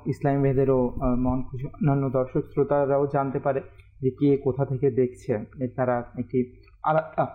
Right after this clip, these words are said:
আলাদা আনন্দ অনুভব হয়। জি, মাদানী চ্যানেলের দর্শক শ্রোতা,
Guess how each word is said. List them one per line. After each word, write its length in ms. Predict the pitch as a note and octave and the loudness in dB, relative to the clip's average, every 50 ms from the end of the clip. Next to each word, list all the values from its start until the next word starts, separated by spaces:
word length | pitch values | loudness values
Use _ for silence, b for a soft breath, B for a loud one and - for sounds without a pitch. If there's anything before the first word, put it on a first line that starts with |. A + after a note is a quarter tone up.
| - - - | -12 -10 -4
আলাদা 460 | - D3+ D3+ D#3 C3 C3+ C#3 - - - - | -2 0 0 2 2 0 0 -2 -2 -4 -4
আনন্দ 320 | C#3 C3+ C#3 C#3 C#3 C#3 | -2 0 0 0 0 0
অনুভব 460 | C3+ C3 B2+ B2+ B2+ B2 B2 A#2 B2+ | 0 0 0 0 -2 -2 -2 -4 -6
হয়। 160 | B2+ B2 A2+ - - - - - - _ _ _ - - - - D#3+ | -8 -8 -8 -10 -14 -20 -20 -20 -20 _ _ _ -20 -14 -6 -2 0
জি, 100 | C3 E3 | 2 4
মাদানী 280 | F3+ F3+ E3 F3 F3 F3 | 4 4 4 2 2 2
চ্যানেলের 300 | D#3 F3+ E3 E3 E3+ E3 | 2 2 2 2 2 2
দর্শক 320 | D3+ D3 D3 C#3+ - F3+ E3 - | 2 2 2 2 0 -2 -2 0
শ্রোতা, 460 | - F3 D#3+ D3+ - D3 F3 G3+ - | 0 0 0 2 2 0 0 -2 -6